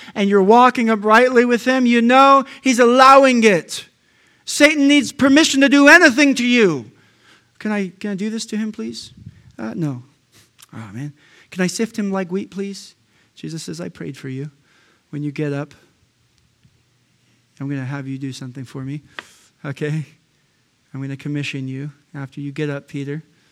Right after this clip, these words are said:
He's asked to sift you like wheat. He what? Satan asked. Asked. Satan had to ask the Father, "Can I do this to your servant?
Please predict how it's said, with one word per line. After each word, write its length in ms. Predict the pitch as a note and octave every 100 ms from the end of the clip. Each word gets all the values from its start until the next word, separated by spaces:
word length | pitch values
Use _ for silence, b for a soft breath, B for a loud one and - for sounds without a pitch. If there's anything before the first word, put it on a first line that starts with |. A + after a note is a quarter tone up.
| _ _ _ _
He's 220 | - C#3+
asked 240 | C#3+ C#3+ -
to 60 |
sift 300 | - D3+ -
you 120 | D3+ D3
like 240 | C#3+ C3+
wheat. 220 | E3+ E3+
He 160 | F3 G3
what? 360 | E3+ B3 D4+ - b b
Satan 580 | - A#3+ A#3 A3+ E3+ -
asked. 540 | A3+ D#3+ - - - - _ _ -
Asked. 680 | C#4 C#4+ F#3+ - - - - _ _ _ _ _ _ _ _ _
Satan 520 | - - C#4+ C#4+ D4
had 200 | C4 C4+
to 180 | B3+ -
ask 380 | D4 D#4+ C#4 -
the 160 | C4+
Father, 640 | G#3+ C#4+ C#4 B3+ G3 C#3 - _ _ _ _ _ _ _ -
"Can 260 | C4+ D#4+
I 140 | D#4 D#4
do 220 | D#4+ D#4
this 360 | D4+ C#4+ - - B B
to 280 | D4+ D4+ C#4
your 160 | D#4
servant? 640 | - C#4+ D4+ A#3 G#3 D#3+